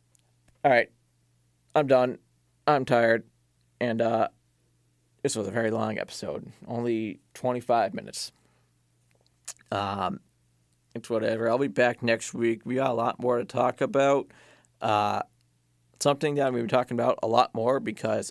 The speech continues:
I love it, and I want to be a driving force in bringing this topic back, uh, to the region, pretty much. Uh, college football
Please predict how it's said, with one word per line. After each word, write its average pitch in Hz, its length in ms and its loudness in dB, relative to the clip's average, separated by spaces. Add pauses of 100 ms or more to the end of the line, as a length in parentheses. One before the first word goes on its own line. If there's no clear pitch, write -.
I 113 120 2
love 120 220 2
it, - 240 -2
and 107 300 -8
I 110 200 -2
want 113 260 -4
to - 100 -14
be 113 140 -2
a 107 40 0
driving 107 300 0
force 120 360 -4
in 104 300 -8
bringing 107 400 -4
this - 380 -6
topic 113 380 -6
back, 123 400 -2 (760)
uh, 101 360 -4
to 113 240 -4
the 101 100 -2
region, 123 560 -2 (320)
pretty - 200 -4
much. - 420 -6 (1200)
Uh, 104 440 0
college 131 380 2
football 80 500 -2